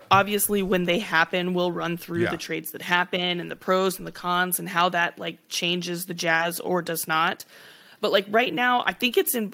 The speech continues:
Speaker 1: I think that it is important to, like, to look at this situation that the Jazz are in, not as how we would want it, but, like, what is the situ-, like, what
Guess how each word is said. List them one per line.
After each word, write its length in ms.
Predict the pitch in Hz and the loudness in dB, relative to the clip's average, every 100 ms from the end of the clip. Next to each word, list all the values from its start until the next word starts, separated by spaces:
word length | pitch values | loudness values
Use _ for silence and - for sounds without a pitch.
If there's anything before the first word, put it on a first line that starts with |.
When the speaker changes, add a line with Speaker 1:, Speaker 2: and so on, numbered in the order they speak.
| - | -4
Speaker 1:
I 80 | 196 | -2
think 300 | 247 254 277 | -2 -4 -2
that 100 | 254 | -4
it 120 | 240 | -4
is 320 | 202 208 196 | 0 0 0
important 580 | 190 - 185 170 165 - | -4 -4 -6 -6 -8 -8
to, 100 | 185 | -4
like, 400 | 170 160 160 - _ _ _ _ 151 _ _ _ _ _ _ _ _ _ _ _ _ _ _ _ - | -2 -4 -6 -18 _ _ _ _ _ _ _ _ _ _ _ _ _ _ _ _ _ _ _ _ 2
to 120 | 214 | 2
look 300 | 196 202 226 | 4 0 2
at 180 | 233 233 | -2 2
this 160 | 214 202 - | 2 2 0
situation 720 | 190 180 208 185 170 180 196 | -2 -2 -2 0 0 -2 0
that 160 | 185 175 | -2 -2
the 80 | 170 | -6
Jazz 400 | 175 160 170 175 | -4 -4 -4 -4
are 100 | 95 | -6
in, 500 | 120 170 175 196 220 _ - | -6 -6 -4 -4 -6 _ -6
not 540 | 185 190 220 262 - - | 2 4 6 4 -2 0
as 340 | 196 190 185 185 - _ | 4 4 2 -2 -4 _
how 360 | - 185 175 180 | -2 2 2 0
we 340 | 175 190 214 | -2 -2 0
would 280 | 208 175 180 | 0 -2 -2
want 400 | 160 170 165 - | -6 -4 -4 -6
it, 320 | - - - - - _ - | -8 -8 -12 -14 -20 _ -4
but, 120 | 120 | 0
like, 340 | 170 - - _ _ _ _ | 0 -2 -20 _ _ _ _
what 480 | 165 170 220 - - | -6 4 4 4 -6
is 280 | 196 196 202 | 4 4 4
the 100 | 175 | 0
situ-, 300 | 165 170 - | -2 -2 -2
like, 180 | 180 170 | 0 0
what 360 | 160 170 233 | 0 2 2